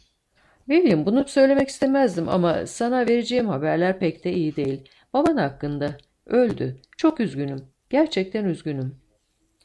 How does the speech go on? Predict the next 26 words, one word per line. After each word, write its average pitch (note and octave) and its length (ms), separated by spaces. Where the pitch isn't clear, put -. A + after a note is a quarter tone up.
Adam C#4+ 400
orada C#4 360
öyle G3+ 440
konuşmadan D#3 760
duruyor, D3+ 580
sonra F3 360
ağlamaya D#3+ 500
başlıyorum D3 720
ama D#3 340
adam D#3 340
bana D3+ 180
yaklaşmıyor, D3 800
bana D3+ 240
dokunmuyor, C#3 680
beni A#3 180
teselli A#3 480
etmeye D#3 360
çabalamıyor. D3+ 720
Hayatımda D4+ 460
ilk D#4 200
kez G3+ 240
kendimi E3+ 400
son G3 300
derece D3 280
yalnız D3 380
hissediyorum. C#3 580